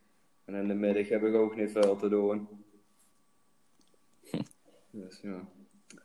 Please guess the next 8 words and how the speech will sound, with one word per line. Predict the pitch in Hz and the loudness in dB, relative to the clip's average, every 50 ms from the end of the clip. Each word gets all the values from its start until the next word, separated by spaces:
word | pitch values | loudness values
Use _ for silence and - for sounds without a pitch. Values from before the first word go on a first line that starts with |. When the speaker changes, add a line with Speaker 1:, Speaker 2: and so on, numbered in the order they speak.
| - - _ _ _ _ | -20 -20 _ _ _ _
Speaker 1:
Nou, | - 98 92 98 | 0 2 4 4
nu | 113 123 131 135 | 6 6 6 8
de | 135 143 143 | 8 8 8
belangrijkste | 143 147 151 151 156 156 147 147 147 143 143 - - 139 131 | 8 6 6 4 4 2 0 0 -2 -2 -4 -6 -8 -8 -8
vraag | - - 151 151 139 139 - | -6 -4 -2 -2 -2 -4 -6
van | - 135 135 | -10 -10 -8
allemaal. | 139 143 139 135 135 147 143 147 147 147 147 147 147 - - | -6 -6 -4 -6 -6 -6 -4 -4 -4 -4 -6 -8 -12 -18 -18
Wie | 113 107 135 156 160 156 - - - | -14 -10 -10 -8 -8 -10 -12 -14 -16